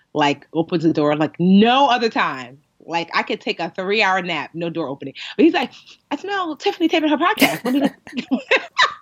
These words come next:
So not only, so thank God I had my phone on quiet. And I told him, I was like, "Hey, babe,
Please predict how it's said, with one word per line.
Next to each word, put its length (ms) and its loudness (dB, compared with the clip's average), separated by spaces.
So 440 2
not 360 0
only, 440 -4
so 280 -2
thank 280 0
God 220 2
I 80 -2
had 140 -2
my 100 -4
phone 360 -6
on 100 -8
quiet. 160 -4
And 100 -4
I 60 -4
told 220 -6
him, 60 -6
I 40 -6
was 100 -8
like, 140 -8
"Hey, 100 -2
babe, 340 -2